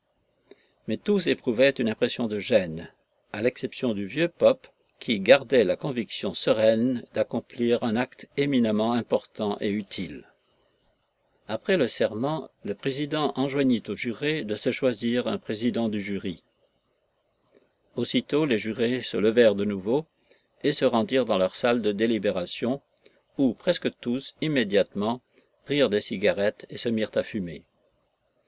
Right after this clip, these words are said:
Quelqu'un proposa d'élire pour président le personnage représentatif, ce à quoi tous se hâtèrent de consentir. Puis, après avoir jeté leurs cigarettes, les jurés rentrèrent dans la salle.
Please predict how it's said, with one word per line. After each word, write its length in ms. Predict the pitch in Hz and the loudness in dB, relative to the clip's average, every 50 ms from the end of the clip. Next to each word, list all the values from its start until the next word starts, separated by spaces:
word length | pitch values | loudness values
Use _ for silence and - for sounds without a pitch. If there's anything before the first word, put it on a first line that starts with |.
| _ _ _ _ _ _ _ - | _ _ _ _ _ _ _ 0
Quelqu'un 340 | - 131 131 - 185 185 190 | 0 0 2 2 2 2 2
proposa 500 | - - 175 - - 120 117 123 135 139 | 2 0 -4 -2 0 -2 2 4 4 4
d'élire 520 | 127 113 113 113 117 135 147 147 139 - | 4 2 -2 -2 -2 -2 -2 -4 -4 -6
pour 200 | _ - - 104 | _ -6 -8 -8
président 580 | - - - 104 95 202 202 98 117 139 143 143 | -6 -8 -10 -8 -6 -6 -6 -6 -6 -6 -4 -4
le 120 | 123 98 | -4 -4
personnage 520 | - - 120 - - 131 120 123 123 117 113 | -2 -2 -4 0 0 0 2 2 0 -2 -4
représentatif, 880 | 117 - - 120 107 117 113 - 117 110 - - - - - - - _ _ _ _ _ _ _ _ _ _ | -6 -6 -6 -6 -4 -6 -6 -6 -6 -8 -8 -10 -14 -14 -14 -14 -20 _ _ _ _ _ _ _ _ _ _
ce 160 | - - 165 | -6 0 4
à 160 | 139 117 104 | 4 4 4
quoi 320 | - - 117 110 117 127 _ _ | 2 0 0 2 2 0 _ _
tous 180 | - 147 147 - | -6 -6 -6 -6
se 200 | - - - 110 | -10 -8 -4 -4
hâtèrent 440 | 101 101 104 - - 107 101 101 104 | -2 -2 -4 -2 0 0 2 2 0
de 80 | 101 | -4
consentir. 760 | 95 - 110 92 - - 90 - - - - - - - - _ _ _ _ _ _ _ _ _ _ _ _ _ _ _ _ _ _ _ _ _ _ _ _ _ _ _ _ _ _ | -4 -4 -6 -6 -6 -8 -12 -12 -12 -16 -16 -16 -16 -20 -20 _ _ _ _ _ _ _ _ _ _ _ _ _ _ _ _ _ _ _ _ _ _ _ _ _ _ _ _ _ _
Puis, 300 | - 139 160 185 185 - - | -2 2 4 4 2 2 -4
après 340 | - 107 104 - - 143 151 | -10 -12 -8 4 4 4 6
avoir 240 | 143 131 127 120 107 | 6 4 4 4 2
jeté 320 | 98 127 127 - - 123 | 0 -2 -2 0 0 0
leurs 140 | 104 95 - | 0 0 -2
cigarettes, 640 | - - 90 90 92 92 120 143 156 _ - - _ _ _ _ _ _ - | -4 -10 -8 -8 -6 -4 -4 -4 -4 _ -18 -20 _ _ _ _ _ _ -2
les 120 | 107 139 | -2 0
jurés 360 | 156 151 160 139 135 127 131 127 | 0 0 -4 -2 0 2 2 2
rentrèrent 500 | - 120 123 123 - - 107 107 107 101 | 2 0 -2 -2 -2 0 2 2 2 2
dans 100 | 104 101 | 0 -6
la 140 | 104 101 | -6 -6
salle. 420 | - - - 85 80 73 67 69 | -8 -8 -8 -8 -8 -8 -10 -14